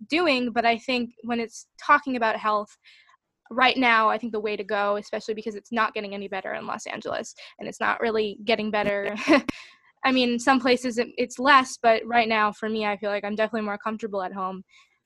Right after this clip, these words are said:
And, um, I know Gavin Newsom just recently said that he, there are thirty-three counties that are on a watch list,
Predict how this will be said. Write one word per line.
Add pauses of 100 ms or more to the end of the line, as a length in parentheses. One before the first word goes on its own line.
And, (140)
um,
I
know
Gavin
Newsom
just
recently
said
that
he, (100)
there
are
thirty-three
counties
that
are
on
a
watch
list,